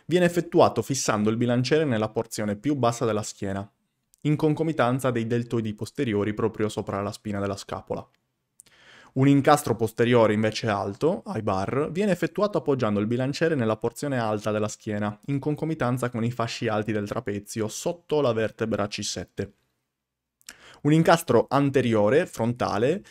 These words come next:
viene effettuato appoggiando il bilanciere nella porzione invece alta del torace,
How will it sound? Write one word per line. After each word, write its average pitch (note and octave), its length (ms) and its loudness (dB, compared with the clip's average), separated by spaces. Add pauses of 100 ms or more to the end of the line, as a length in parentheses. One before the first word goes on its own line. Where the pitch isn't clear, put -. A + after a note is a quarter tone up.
viene F3 220 4
effettuato D#3 560 6
appoggiando B2 460 2
il A2 60 0
bilanciere D3+ 480 0
nella C#3+ 220 -2
porzione C3+ 460 -4
invece A#2+ 320 0
alta A2+ 280 0
del A2 200 -4
torace, A#2 540 0